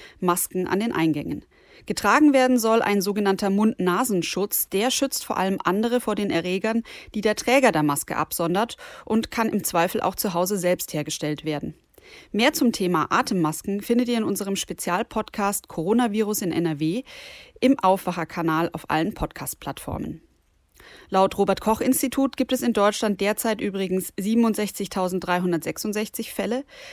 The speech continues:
siebenhundertzweiunddreißig Menschen sind gestorben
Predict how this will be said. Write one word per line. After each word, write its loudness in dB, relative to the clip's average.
siebenhundertzweiunddreißig 2
Menschen 2
sind -4
gestorben -2